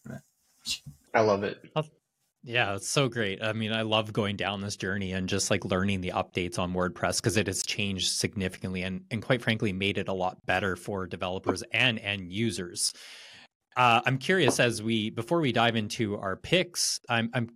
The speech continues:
Speaker 3: curious to know, like, what are some advice that you would give someone wanting to leverage, uh, W P GraphQL? Um, how would they get started? You know, what are things that they can maybe avoid making mistakes with?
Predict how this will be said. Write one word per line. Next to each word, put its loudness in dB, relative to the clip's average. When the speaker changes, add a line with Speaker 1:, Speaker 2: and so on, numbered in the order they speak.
Speaker 3:
curious 0
to 4
know, 4
like, -2
what 4
are 4
some 2
advice 0
that -6
you 0
would -2
give 0
someone 0
wanting 0
to -2
leverage, -2
uh, 0
W 2
P -4
GraphQL? 0
Um, -4
how 4
would 2
they 0
get -4
started? 2
You -6
know, -6
what 2
are 4
things 0
that -4
they 0
can -4
maybe -2
avoid -2
making 0
mistakes -2
with? -8